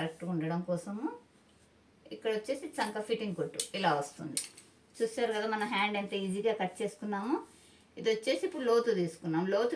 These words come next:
వీలైనంత వరకు నేను ఇప్పుడు తీయనండి, హ్యాండ్ కింద ఫోల్డింగ్ చేసి కుట్టిన తర్వాత తీసుకుంటాను, కానీ మీకు తెలియడం కోసం నేను ఇప్పుడు లోతు తీస్తున్నాను. మామూలుగా అయితే నేను లోతు అనేది ఇక్కడ కింద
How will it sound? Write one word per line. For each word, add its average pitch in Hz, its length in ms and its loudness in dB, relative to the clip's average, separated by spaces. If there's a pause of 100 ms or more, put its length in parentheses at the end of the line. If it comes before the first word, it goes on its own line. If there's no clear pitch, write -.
వీలైనంత 233 440 4
వరకు 240 240 0
నేను 220 240 0
ఇప్పుడు 185 260 -2
తీయనండి, 202 540 2 (720)
హ్యాండ్ 220 260 8 (100)
కింద 226 180 6 (120)
ఫోల్డింగ్ 220 420 6
చేసి 220 240 6
కుట్టిన 226 360 2
తర్వాత 220 280 4 (120)
తీసుకుంటాను, 202 560 -2 (120)
కానీ 247 200 2 (100)
మీకు 190 200 -4 (180)
తెలియడం 202 420 2
కోసం 220 300 0
నేను 247 180 2
ఇప్పుడు 202 200 -2 (180)
లోతు 220 220 2 (100)
తీస్తున్నాను. 170 460 0
మామూలుగా 214 320 0
అయితే 247 220 2
నేను 254 220 -4
లోతు 214 260 0
అనేది 202 300 -2 (1000)
ఇక్కడ 226 160 2 (100)
కింద 226 160 4